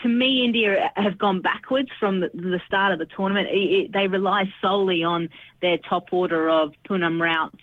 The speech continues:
um, Smriti Mandhana and Dipti Sharma. Dipti Sharma has been consistent not only with the bat but also the ball, so she's certainly one of the players I think they need to look out for. But i-, if that top order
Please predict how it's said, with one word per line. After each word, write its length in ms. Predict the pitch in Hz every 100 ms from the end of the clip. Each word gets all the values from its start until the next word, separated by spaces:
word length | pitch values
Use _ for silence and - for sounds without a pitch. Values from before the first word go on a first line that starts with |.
| -
um, 300 | 165 160 160 -
Smriti 300 | 190 170 175
Mandhana 520 | 165 156 165 165 160
and 220 | 151 160
Dipti 380 | 170 196 - 170 - _ - -
Sharma. 480 | 165 170 190 220
Dipti 300 | - 226 214 196
Sharma 300 | 208 185 180
has 180 | 180 165 151 - - -
been 160 | - 196
consistent 560 | 170 180 208 - 165 -
not 140 | 185
only 380 | 175 170 165 160
with 260 | - 175 156
the 60 | 160
bat 320 | 175 165 -
but 120 | 170
also 360 | 170 165 160 151
the 80 | 151
ball, 320 | 147 151 151
so 80 | 170 -
she's 120 | 220
certainly 280 | - 180 175
one 160 | 175 170
of 80 |
the 80 | 156
players 300 | - 160 147
I 80 | 160
think 200 | 151 160
they 140 | 170 151
need 220 | 156 151
to 40 | 151
look 220 | 160 160
out 220 | 165 - -
for. 240 | 151 151 - - - - 208
But 80 |
i-, 160 | 196 196
if 200 | - 208
that 240 | 240 220 -
top 380 | 226 208 - -
order 320 | 190 190 175